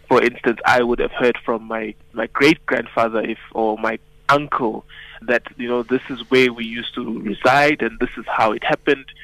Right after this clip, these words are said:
We literally woke up overnight one day and there was someone there that said, "This is my land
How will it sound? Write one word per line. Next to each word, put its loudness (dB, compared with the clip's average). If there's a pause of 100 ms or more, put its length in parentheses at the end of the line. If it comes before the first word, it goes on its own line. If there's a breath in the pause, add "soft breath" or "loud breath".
(360 loud breath)
We 0
literally 0
woke 2
up 2
overnight 2
one -2
day 0
and -10
there 0
was -4 (120)
someone 0
there 0
that -10 (100)
said, 0 (220)
"This 2
is -4
my 4
land 0